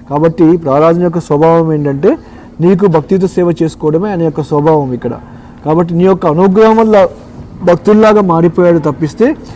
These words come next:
ఏదో నేను చెప్పడం వల్ల భక్తుల్లాగా మారిపోయాను అని చెప్పేసి ఇక నారదముని చెప్తున్నాడు అనమాట ఇక్కడ. అంటే చూడండి ఇక్కడ, ఆ నారదముని ఆయన గురించి గొప్పగా చెప్పుకోవట్లేదు ఇక్కడ. నా వల్లనే ఈ యొక్క, ఆ,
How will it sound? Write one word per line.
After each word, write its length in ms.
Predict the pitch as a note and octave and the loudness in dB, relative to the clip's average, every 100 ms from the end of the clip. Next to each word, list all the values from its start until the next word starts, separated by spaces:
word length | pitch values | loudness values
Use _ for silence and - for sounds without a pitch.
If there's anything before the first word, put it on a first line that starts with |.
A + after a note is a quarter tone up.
| - - E3 | -20 -6 0
ఏదో 160 | F#3+ | 4
నేను 360 | F#3+ D#3 F#3+ A3+ | 4 2 2 4
చెప్పడం 440 | G3 A3 A3 A3 | 2 2 2 2
వల్ల 180 | G#3+ G#3+ | 2 2
భక్తుల్లాగా 560 | F#3+ F3 - F3+ F3 E3+ | 0 0 0 0 2 0
మారిపోయాను 680 | D#3 D#3 D3+ D#3+ D3+ D3 D3 - | 0 -2 -2 -2 -2 -6 -10 -10
అని 120 | D3 | -8
చెప్పేసి 640 | C#3+ D3 D#3 D3+ E3+ A3+ A#3+ - - - | -6 -4 -4 -2 0 0 -4 -16 -20 -10
ఇక 80 | D#3 | -4
నారదముని 720 | E3 D#3 E3+ F#3+ F#3 F#3+ E3+ | 0 2 2 2 0 0 0
చెప్తున్నాడు 480 | E3 D#3+ C#3 D#3 C#3 | -2 -4 -4 -2 -2
అనమాట 300 | B2+ B2+ B2 | -4 -6 -8
ఇక్కడ. 140 | A#2+ B2 - | -10 -12 -6
అంటే 180 | D#3 | -4
చూడండి 300 | E3+ F3 E3 | 0 2 0
ఇక్కడ, 120 | C3 C#3 - - - - - | -2 -6 -10 -18 -20 -20 -8
ఆ 100 | C#3+ | -4
నారదముని 460 | C#3 C#3+ F3+ G3 G3+ | 0 2 2 2 2
ఆయన 160 | F#3+ F3+ | 2 2
గురించి 260 | F3+ F#3+ | 2 0
గొప్పగా 340 | F3 F3 G3 G3+ | 0 0 2 4
చెప్పుకోవట్లేదు 540 | F#3+ - E3 D3 C3+ | 2 2 -2 0 -4
ఇక్కడ. 140 | B2 C3 - - | -4 -8 -10 -12
నా 180 | C#3+ C#3+ | -2 2
వల్లనే 480 | E3 F#3+ F#3 E3+ F#3 - - - - - | 4 2 2 0 -2 -10 -20 -20 -12 -2
ఈ 60 | |
యొక్క, 240 | D3+ D3 - C#3+ C3 B2 A#2 C3+ A2 C#3 - - - - - - | 0 0 0 0 0 -2 -4 -6 -6 -10 -14 -20 -20 -20 -18 -12
ఆ, 200 | B2+ | -10